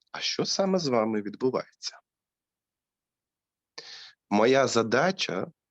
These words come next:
і те, що я роблю в першу чергу, це нікого не заспокоювати і нікому не робити добре. Я щ-, зараз, можливо, скажу д-, дику річ, е, там,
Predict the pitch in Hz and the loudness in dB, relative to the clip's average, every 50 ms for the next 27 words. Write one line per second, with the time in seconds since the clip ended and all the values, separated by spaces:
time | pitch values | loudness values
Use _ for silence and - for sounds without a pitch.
0 | _ _ _ _ - 107 107 - 127 123 - - - 98 101 98 101 98 92 92 | _ _ _ _ -14 -12 -4 0 0 0 2 2 2 2 2 2 2 0 -2 -4
1 | 95 95 - - - 110 104 - - - - - - - 76 73 - - 110 143 | -4 -6 -6 -2 0 0 0 0 -4 -10 -6 -4 -2 -2 -2 -4 -6 -6 -4 -2
2 | 202 220 - _ _ _ _ _ _ _ _ _ _ _ _ _ _ _ _ - | -2 -4 -6 _ _ _ _ _ _ _ _ _ _ _ _ _ _ _ _ -2
3 | - - 147 143 143 139 127 113 113 127 131 127 - - - 147 139 135 135 127 | 2 4 4 6 6 6 8 8 8 6 6 4 2 4 4 6 6 6 6 4
4 | 127 123 131 127 113 120 120 - - 120 - - - 156 127 92 80 80 76 67 | 6 6 4 4 2 0 -2 -2 -4 -6 -6 -2 0 2 2 2 2 0 -2 -4
5 | - _ - - - _ _ _ _ _ _ _ _ _ _ _ - - 117 117 | -8 _ -16 -18 -18 _ _ _ _ _ _ _ _ _ _ _ -2 0 2 4
6 | 117 117 117 - - 139 139 135 131 127 123 117 120 117 113 110 107 117 120 - | 4 2 0 0 2 2 4 4 4 4 4 2 2 0 0 -2 -2 -4 -4 -2
7 | 120 113 113 135 127 95 78 - - - - - _ _ _ _ _ _ _ _ | -4 -2 0 0 0 0 -2 -4 -6 -8 -10 -18 _ _ _ _ _ _ _ _
8 | _ _ _ _ _ - _ _ - - 113 113 110 104 - - - - - 101 | _ _ _ _ _ -20 _ _ -4 0 0 2 2 0 -2 -4 -4 -6 -2 -2
9 | 107 107 107 104 104 - 98 98 95 107 107 101 95 92 - - - 92 87 92 | 0 0 0 -2 -2 -4 -6 -6 -4 -2 -4 -2 -2 -4 -6 -6 -8 -8 -8 -4
10 | 98 98 92 92 90 87 - _ _ _ _ _ _ _ _ _ - 92 - - | 0 2 4 4 4 2 -2 _ _ _ _ _ _ _ _ _ -14 -12 -12 -12
11 | - 98 98 127 165 156 - - 85 160 214 - 214 - - - - - _ _ | -12 -4 0 0 0 0 0 -4 -2 0 2 0 0 0 -2 -6 -6 -8 _ _
12 | - _ _ _ - - 80 85 85 82 80 - 80 80 78 78 | -20 _ _ _ -4 -2 0 0 0 -2 -2 -4 -6 -6 -6 -8